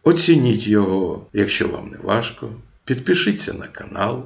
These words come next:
Якщо у вас є можливість, ви можете підписатись і на Patreon, який буде вказаний у описі до цього відео. Ми продовжимо наводити докази того, що московицька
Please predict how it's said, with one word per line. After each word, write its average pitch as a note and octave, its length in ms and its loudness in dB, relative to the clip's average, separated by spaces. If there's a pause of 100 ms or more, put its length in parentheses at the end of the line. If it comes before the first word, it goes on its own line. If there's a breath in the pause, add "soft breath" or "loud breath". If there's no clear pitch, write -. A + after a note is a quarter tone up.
(140)
Якщо D3+ 360 0
у C3+ 120 4
вас B2 420 0
є A#2 260 4
можливість, - 760 -6
ви - 140 -14
можете - 400 -4
підписатись - 1000 -8
і - 60 -14
на - 200 -16 (160)
Patreon, D#3 500 -2 (240)
який B2 340 4
буде A#2+ 240 2
вказаний A2 680 -2 (180)
у - 320 0
описі A2 440 0
до F2+ 160 -8
цього - 380 -14 (100)
відео. - 360 -12 (280)
Ми F3 220 6
продовжимо C3+ 1000 4
наводити B2+ 540 6
докази A2+ 760 2 (160)
того, B2 360 6
що G#2 540 2
московицька C3+ 1160 2